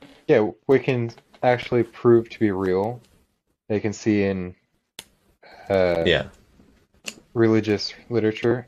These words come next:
Speaker 1: I'm gonna mainly be looking at the Bible 'cause that's one I'm more familiar with, but, uh, I just thought it was
Speaker 2: Mm-hmm. Yeah.
Speaker 1: interesting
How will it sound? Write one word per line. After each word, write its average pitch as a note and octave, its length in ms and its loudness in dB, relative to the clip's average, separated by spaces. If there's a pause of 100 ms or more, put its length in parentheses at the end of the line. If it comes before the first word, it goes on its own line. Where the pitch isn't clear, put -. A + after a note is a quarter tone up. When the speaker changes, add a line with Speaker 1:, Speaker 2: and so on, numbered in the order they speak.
Speaker 1:
I'm A#2+ 120 -2
gonna D3 140 2
mainly A2+ 500 -2
be G#2 160 0
looking G#2 320 -2
at G#2+ 140 0
the G2 100 -4
Bible G2 320 0
'cause - 420 -12 (380)
that's G#2 340 -2
one G#2 300 -2
I'm G#2 240 -6 (140)
more A2 200 -4
familiar G2 380 -2
with, A#2 240 0 (100)
but, F2+ 220 -4 (1400)
uh, F#2 360 2
I A2 80 0
just C3 220 -4
thought A2+ 160 4
it - 20 4
was F#2+ 140 -2
Speaker 2:
Mm-hmm. A2+ 100 -8
Yeah. F2+ 100 0
Speaker 1:
interesting F2 380 -4